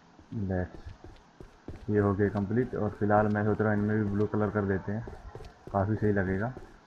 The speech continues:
और भाई थोड़ा अंधेरा अंधेरा सा नहीं हो रहा है? वैसे ये blue ऐसा लग रहा है जैसे भाई ये केवल blueprint बना के रखा हो। तो ठीक है, फिलहाल तो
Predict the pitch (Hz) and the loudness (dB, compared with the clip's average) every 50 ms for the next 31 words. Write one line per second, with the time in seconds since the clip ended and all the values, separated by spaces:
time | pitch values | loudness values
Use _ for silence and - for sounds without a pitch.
0 | - - - - - - - - - - - - - - - - - - - - | -16 -16 -16 -18 -16 -16 -16 -16 -16 -20 -20 -20 -12 -10 -10 -10 -10 -16 -14 -14
1 | - - - - 110 104 98 95 104 104 104 104 107 107 104 110 104 101 101 101 | -14 -14 -12 -6 -4 -2 0 2 4 4 4 4 2 2 2 2 2 2 2 2
2 | 104 104 104 107 107 107 104 113 113 117 117 113 104 92 92 90 87 - - - | 2 2 2 2 2 2 2 0 0 2 2 0 0 0 -2 -6 -6 -10 -16 -18
3 | - - - - - - - - - - - - - - 98 101 95 - 117 113 | -18 -20 -20 -20 -20 -20 -20 -20 -20 -20 -20 -14 -4 0 0 0 2 4 4 4
4 | 113 104 101 104 110 113 107 104 101 113 113 110 101 98 101 104 98 107 104 98 | 4 4 4 4 4 6 6 6 6 6 6 6 6 6 4 4 4 4 2 4
5 | 113 110 104 104 104 101 101 104 104 101 95 90 - - - - - - - - | 2 2 4 4 4 4 6 6 6 6 4 2 -2 -8 -18 -20 -20 -20 -20 -20
6 | - - - - - - - - - - - - - - - - - - - - | -20 -20 -20 -18 -18 -18 -20 -20 -20 -20 -20 -20 -20 -20 -20 -20 -20 -20 -20 -20
7 | - - - - - - - 120 113 110 104 101 110 110 104 - 110 104 104 101 | -20 -20 -20 -20 -20 -2 4 4 6 6 6 4 4 2 4 2 0 0 2 2
8 | 104 101 98 92 98 92 92 - - 92 90 98 - - - - - - - - | 4 4 4 4 2 0 0 0 0 0 0 0 -2 -8 -16 -18 -20 -20 -20 -20
9 | - - - - - - - - - - - - - - - - - - - - | -20 -20 -20 -20 -20 -20 -20 -20 -20 -20 -18 -18 -18 -20 -20 -20 -20 -20 -20 -20
10 | - - - - - - - - - - - 104 - - 113 101 107 110 120 123 | -20 -20 -20 -20 -20 -20 -20 -20 -14 -12 -12 -6 -2 0 0 0 2 0 -2 -2
11 | - - - - - - - 104 104 104 104 104 - - 117 110 - | -4 -10 -16 -20 -12 -6 0 4 4 6 4 4 2 0 -2 -2 -2